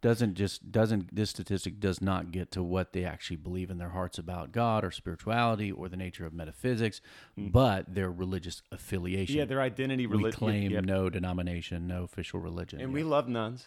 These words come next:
Speaker 1: Yeah, yeah, we love
Speaker 2: Yeah.
Speaker 1: 'em. Yeah.
Speaker 2: Uh, i-, in two thousand fourteen, that, that number jumped from six percent to twenty-two percent. In two thousand fourteen,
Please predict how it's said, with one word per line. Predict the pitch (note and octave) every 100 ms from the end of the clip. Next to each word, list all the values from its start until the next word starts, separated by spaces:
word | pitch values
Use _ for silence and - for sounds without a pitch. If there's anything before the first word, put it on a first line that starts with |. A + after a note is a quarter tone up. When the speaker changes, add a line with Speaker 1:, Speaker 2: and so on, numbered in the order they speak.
| _
Speaker 1:
Yeah, | G#2+ G2 F2
yeah, | G2+ D3
we | G#2
love | G2+ B2+
Speaker 2:
Yeah. | F2+
Speaker 1:
'em. | E2+ - G2 - -
Yeah. | A2
Speaker 2:
Uh, | G#2+ -
i-, |
in | A2+ F#2 C3 B2+
two | - D#3+
thousand | D3+ C3 A2+
fourteen, | B2+ A#2 - D3 A#2+
that, | A2+ A2 - _ _ _ _
that | A#2 G#2
number | A#2 A2+
jumped | - A#2 G#2
from | G2
six | - D3
percent | - G#2+ - G#2+ -
to | - G2+ -
twenty-two | - B2 A2+ - C#3+
percent. | C3 F#2+ - D#2+ - _ _ _ _ _ _ _ _ _
In | A#2 A2+ A2 A2+ - _ _ _
two | - C#3
thousand | B2+ A2+
fourteen, | - A2+ G#2+ B2 A2+ A2